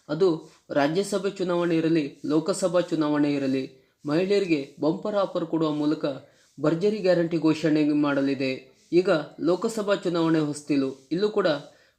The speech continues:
ಕಾಂಗ್ರೆಸ್ ಪ್ರತಿ ಮಹಿಳೆಯರಿಗೆ ಒಂದು ಲಕ್ಷ ರೂಪಾಯಿ ಘೋಷಿಸಿದೆ. ಇದರ ಜೊತೆ ಇನ್ನೂ ನಾಲ್ಕು ಗ್ಯಾರಂಟಿ.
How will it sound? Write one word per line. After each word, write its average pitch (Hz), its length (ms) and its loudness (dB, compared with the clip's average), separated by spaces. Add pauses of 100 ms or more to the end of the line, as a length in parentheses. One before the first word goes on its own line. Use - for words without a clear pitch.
ಕಾಂಗ್ರೆಸ್ 175 440 0
ಪ್ರತಿ 180 420 -6
ಮಹಿಳೆಯರಿಗೆ 170 840 0
ಒಂದು 175 220 -2
ಲಕ್ಷ 214 280 -8
ರೂಪಾಯಿ 165 380 0
ಘೋಷಿಸಿದೆ. 143 960 -2
ಇದರ 180 280 -4
ಜೊತೆ 175 420 -4 (240)
ಇನ್ನೂ 202 220 0
ನಾಲ್ಕು 180 380 0
ಗ್ಯಾರಂಟಿ. 143 680 0